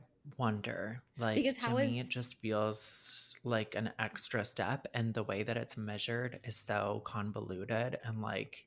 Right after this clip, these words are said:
Speaker 1: vague that it's like, no one really pays attention to it anyway. So it's, it, like, what's the point?
Speaker 2: Yeah. Well, like, how are you gonna tell me that Central Florida is, like, seventh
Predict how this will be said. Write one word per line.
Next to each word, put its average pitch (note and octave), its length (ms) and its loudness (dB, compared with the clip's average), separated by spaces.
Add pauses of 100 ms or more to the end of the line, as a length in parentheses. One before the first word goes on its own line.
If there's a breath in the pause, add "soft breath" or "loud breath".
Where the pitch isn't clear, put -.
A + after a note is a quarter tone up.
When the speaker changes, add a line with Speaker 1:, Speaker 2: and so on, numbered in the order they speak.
(100)
Speaker 1:
vague G#2 640 -2 (420 loud breath)
that A2+ 120 0
it's - 240 -6
like, G2+ 440 -2 (880 soft breath)
no C3+ 180 6
one B2+ 140 6
really A#2 200 6
pays A#2+ 240 2
attention A2+ 400 0
to G#2 120 -2
it F#2+ 60 0
anyway. G2 460 -2
So A2 180 -8
it's, - 280 -12 (100)
it, A#2 200 -8
like, A#2 160 -12
what's A#2 200 -10
the G#2+ 80 -10
point? G2 320 -12 (320)
Speaker 2:
Yeah. G3 380 -2 (340)
Well, A#3+ 240 4
like, A#3+ 180 0
how A3+ 200 -2
are B3+ 80 2
you B3+ 160 2
gonna A#3 180 0
tell G3 220 -10
me F#3 140 -6
that - 160 -6
Central G3 340 -4
Florida F3 440 -2
is, F3 220 -2
like, F3 160 -6
seventh E3 560 -8